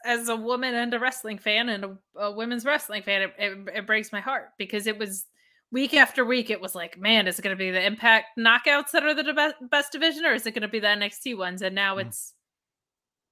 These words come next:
Speaker 1: now it's this.
Speaker 2: Yep. We have a Grayson Waller and L A Knight segment. Apparently, L A Knight also dressed as a vampire. I don't know why they ha-, went to the same party city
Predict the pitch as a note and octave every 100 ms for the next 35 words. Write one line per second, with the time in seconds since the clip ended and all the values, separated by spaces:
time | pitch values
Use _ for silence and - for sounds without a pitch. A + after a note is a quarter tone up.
0 | _ _ _ _ _ A#3 A3+ A#3 - E3
1 | F3 - - _ _ _ _ E2 D#2+ E2+
2 | C3+ _ _ _ _ _ _ _ _ _
3 | _ _ E3+ A3 G#3+ E3 G3 G#3 G3 F3+
4 | F3 F3 E3+ D#3+ D#3+ D#3 D#3+ D3+ D3 D3
5 | - C#3+ C3 C#3 B2+ D3 D3+ D3 D3 C#3+
6 | C#3 C#3 C#3 - B2+ C#3 - F3 D#3+ E3
7 | E3 D3+ D3+ F3 E3+ E3+ F3 F3 D3+ D#3+
8 | E3 D#3+ D#3 D3+ C#3+ - C#3+ C#3+ C3 -
9 | D#3 D#3 E3+ - D#3+ D#3+ D#3+ E3 D#3 D#3+